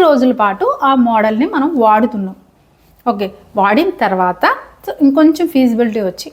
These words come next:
మనకి మార్చుకోవచ్చు అని మనం దానికి ప్రిపేర్ అయ్యి, so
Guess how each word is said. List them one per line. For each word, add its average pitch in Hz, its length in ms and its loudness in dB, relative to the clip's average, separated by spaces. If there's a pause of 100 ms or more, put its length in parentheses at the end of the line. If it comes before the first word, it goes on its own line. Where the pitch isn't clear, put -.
(160)
మనకి 208 280 -6 (160)
మార్చుకోవచ్చు 220 680 0 (100)
అని 247 160 0 (200)
మనం 294 180 4 (100)
దానికి 247 280 0
ప్రిపేర్ 214 340 0
అయ్యి, 277 160 -2 (520)
so 320 80 4